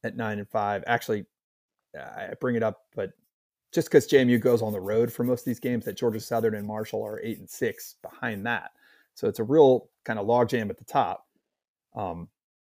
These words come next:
but there's no doubt that J M U is a game out of first. They've got huge week coming up. I mean,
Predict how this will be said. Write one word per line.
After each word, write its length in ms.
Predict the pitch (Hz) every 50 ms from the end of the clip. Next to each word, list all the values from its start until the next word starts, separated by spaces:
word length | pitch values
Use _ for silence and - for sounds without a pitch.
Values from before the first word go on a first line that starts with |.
| _ _ _ _ _ _ _ _ _ _ _ _ _ _ _ _ _
but 120 | - 135 -
there's 160 | 165 180 190
no 120 | 262 269 220
doubt 340 | 233 202 180 170 131 -
that 140 | - 117 107 - _ _ _ _ _ _ _ _ _ _ _ _ _ _ _ _ _ _ _ _ _
J 100 | - 160
M 100 | 202 226
U 40 | 247
is 100 | 208 147
a 40 | 123
game 300 | 104 - 131 131 143 151
out 120 | 147 143 139
of 60 | -
first. 440 | - 120 139 196 226 - - - _ _ _ _ _ _ _ _ _ _ _ _ _ _ _ _ _ _ _ _ _ _ _ -
They've 180 | - 143 139
got 200 | - 143 107 - - _
huge 800 | - - - - - - - 254 240 170 131 120 113 - - - -
week 400 | 107 139 156 135 - - - - _
coming 280 | - 120 110 104 101 110
up. 260 | 95 - - - _ _ _ _ _ _ _ -
I 40 |
mean, 160 | 135 143 139